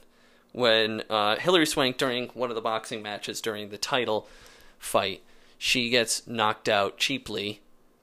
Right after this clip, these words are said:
by, um, the, well, by her opponent, and her neck lands on a stool, uh, sideways, and she breaks her neck,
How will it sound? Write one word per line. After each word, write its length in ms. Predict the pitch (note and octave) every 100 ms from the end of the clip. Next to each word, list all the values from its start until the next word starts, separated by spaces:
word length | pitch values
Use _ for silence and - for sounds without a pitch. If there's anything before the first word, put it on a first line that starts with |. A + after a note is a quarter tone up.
| -
by, 440 | G#2 F#2+ F#2+ F#2
um, 440 | G2 G2 - - - -
the, 120 | A2+ - -
well, 280 | - G#2 G2 - _
by 260 | G2+ F#2 - _ _
her 180 | - A2
opponent, 520 | G#2 - D#3 G#2+ A2 - _ _ _ - - - - - - -
and 500 | A2+ G#2+ G#2+ G#2+ G#2+
her 320 | - - B2
neck 460 | G#2+ A2 B2 - -
lands 380 | A#2 A#2 A2 A#2
on 120 | A2
a 60 | G2
stool, 640 | - - B2+ A2 G2 F#2+ - - - - _ -
uh, 120 | G#2
sideways, 640 | - - A#2+ A2+ G#2+ G2+ -
and 200 | G#2 -
she 260 | - - _ -
breaks 320 | A#2 G#2+ -
her 160 | G#2+ G2+
neck, 460 | G#2 G#2 - -